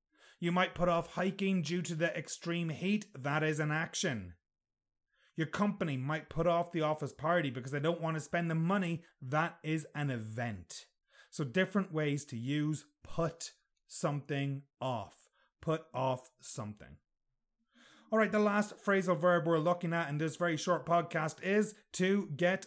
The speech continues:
away with. And that is to escape punishment or criticism for something, often by being unnoticed or uncaught. The bank was robbed and they got away with it. No one knows who did it.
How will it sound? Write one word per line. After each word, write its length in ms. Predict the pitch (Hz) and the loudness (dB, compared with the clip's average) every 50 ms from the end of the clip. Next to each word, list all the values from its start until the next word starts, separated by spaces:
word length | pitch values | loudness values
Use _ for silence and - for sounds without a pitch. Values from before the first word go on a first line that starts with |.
| - | -6
away 640 | - 156 151 139 123 139 147 151 156 156 160 170 170 170 | -4 -2 -2 -2 0 -2 -2 0 2 2 2 0 0 -2
with. 540 | 143 127 123 127 151 151 - - - - - _ - - - - | -6 -6 -2 0 0 0 -2 -4 -10 -20 -20 _ -20 -20 -10 -2
And 80 | 139 156 | 2 2
that 120 | 185 196 | 4 4
is 140 | 220 208 214 | 4 2 2
to 240 | - - 160 160 156 | 0 0 0 0 0
escape 540 | 156 151 - - - - 202 202 214 214 214 - _ _ - | -2 -4 -2 -2 -2 0 0 2 2 0 -2 -6 _ _ -8
punishment 600 | - - 220 226 226 - - - 143 110 107 - - | 2 4 4 6 6 4 2 -2 -4 -6 -6 -6 -2
or 80 | - 175 | -2 -2
criticism 840 | 175 - - - - 180 214 220 214 220 196 - 196 170 156 165 156 | -2 -4 -12 -10 -4 0 2 2 4 2 2 2 2 0 0 0 -2
for 140 | 143 - 160 | -2 -2 -4
something, 560 | 147 - - 208 196 196 196 - 143 143 135 - - - - _ _ - | -2 0 0 0 0 0 0 -2 -2 -2 -2 -4 -8 -20 -20 _ _ -4
often 340 | 156 165 175 170 - 202 180 | -2 -2 -2 -2 -2 -2 0
by 140 | 165 160 151 | 0 0 -2
being 280 | 143 160 156 156 147 - - | -2 -2 -2 -2 -2 -2 -4
unnoticed 720 | 147 147 147 143 143 156 170 170 160 156 147 - - - _ _ _ _ _ _ - | -4 -2 -2 0 0 -2 -2 -2 -2 -4 -6 -8 -14 -18 _ _ _ _ _ _ -8
or 120 | 139 143 - | -8 -8 -6
uncaught. 760 | 143 143 156 156 - - - 143 165 165 - _ _ - - _ _ _ _ _ _ _ _ _ _ _ _ _ - - - _ - | -4 -4 -2 -2 -4 -6 -10 -10 -10 -12 -14 _ _ -20 -20 _ _ _ _ _ _ _ _ _ _ _ _ _ -20 -20 -12 _ 0
The 80 | 175 | 2
bank 300 | 147 - 175 185 190 - | 6 6 6 6 6 2
was 180 | 190 180 151 139 | 0 0 0 2
robbed 380 | 165 170 175 175 151 139 - - - | 4 6 6 6 4 2 -4 -8 -2
and 100 | 160 165 | 0 2
they 120 | 170 170 | 2 4
got 160 | 160 190 180 170 | 6 6 6 6
away 300 | 165 143 147 156 156 156 | 6 4 2 2 2 2
with 240 | 147 143 - - | 2 0 -2 -4
it. 200 | 113 - - - _ _ _ _ _ _ - | -10 -12 -14 -18 _ _ _ _ _ _ -4
No 240 | 143 147 151 156 165 | -2 0 2 2 2
one 260 | 156 165 165 160 156 | 2 2 2 2 2
knows 300 | 151 147 147 147 143 - | 2 2 2 0 0 -2
who 60 | 156 | -2
did 220 | 127 127 120 104 | -2 -4 -4 -6
it. 160 | - - - | -8 -14 -20